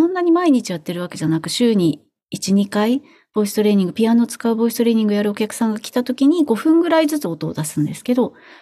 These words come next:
その週にボイストレーニング出してたら、隣からすごい勢いで壁を叩かれまして。い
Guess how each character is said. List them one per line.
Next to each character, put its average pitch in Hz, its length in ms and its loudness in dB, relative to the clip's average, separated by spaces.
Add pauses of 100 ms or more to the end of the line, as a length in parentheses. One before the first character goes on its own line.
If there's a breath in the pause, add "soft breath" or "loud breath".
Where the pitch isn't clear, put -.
(540 soft breath)
そ - 420 -2
の 294 340 6
週 240 760 0
に 247 420 4 (680)
ボ 208 120 2
イ 202 40 0
ス - 60 -4
ト 214 80 0
レ 202 120 2
ー - 20 0
ニ 175 100 0
ン - 20 0
グ 139 160 -4 (100)
出 208 140 2
し - 80 -2
て - 140 -10
た 165 140 -10
ら、 160 240 -8 (100)
隣 220 400 -2
か 208 140 -8
ら 196 80 -4
す 190 220 -4
ご 240 180 0
い 254 100 4
勢 214 220 0
い - 20 2
で 160 80 -4
壁 196 300 0
を 202 80 0
叩 202 240 -6
か 190 80 -2
れ 185 100 0
ま 175 100 0
し - 100 -2
て。 160 80 -4
い 147 40 -4